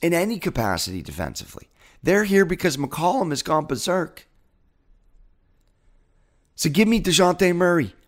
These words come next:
plus three ninety tonight on FanDuel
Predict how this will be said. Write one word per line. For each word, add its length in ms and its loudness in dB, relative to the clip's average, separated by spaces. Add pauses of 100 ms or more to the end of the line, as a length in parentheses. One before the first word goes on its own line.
plus 420 2
three 360 -2
ninety 840 -2
tonight 500 -4
on 200 -6
FanDuel 760 -8